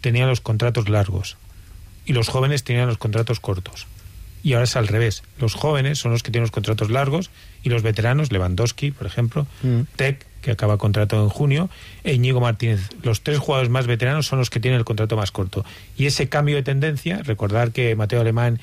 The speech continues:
Speaker 2: També,
Speaker 1: en su momento
Speaker 2: també et dic que vull, si el Barça arriba al punt que vol renovar Lewandowski o Íñigo Martínez, ja veurem de quan són els contractes nous.
Speaker 1: Sí, pero no serán de dos, tres años, que antes, eh, jugadores
Speaker 2: Home,
Speaker 1: de
Speaker 2: d'un, d'un ja et dic que no seran.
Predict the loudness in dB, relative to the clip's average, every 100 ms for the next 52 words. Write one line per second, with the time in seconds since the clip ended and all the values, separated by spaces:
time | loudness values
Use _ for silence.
0 | -4 -2 2 2 2 2 2 2 2 0
1 | 0 -2 0 0 2 2 0 -2 -2 2
2 | 2 2 2 2 0 2 2 0 0 -2
3 | -2 0 0 2 2 2 2 2 2 2
4 | 2 2 0 -2 0 2 2 2 2 2
5 | 0 2 2 2 2 2 2 0 0 -2
6 | 0 0 0 0 0 0 0 0 0 0
7 | -4 -8 -2 -2 -2 -6 -4 0 2 2
8 | 2 2 2 2 0 -2 0 2 2 0
9 | -4 -2 0 2 0 -2 -4 -2 0 0
10 | 2 2 2 2 2 2 -2 -6 -4 0
11 | 2 0 0 -2 -2 -2 -2 -2 -2 -4